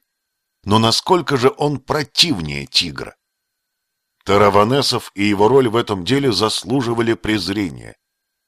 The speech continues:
Но при всём том он попал в западню, которую ему соорудили Кюн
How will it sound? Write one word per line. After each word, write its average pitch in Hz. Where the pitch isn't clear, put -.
Но 85
при 90
всём 92
том 110
он 95
попал 101
в 78
западню, 101
которую 98
ему 101
соорудили 95
Кюн 117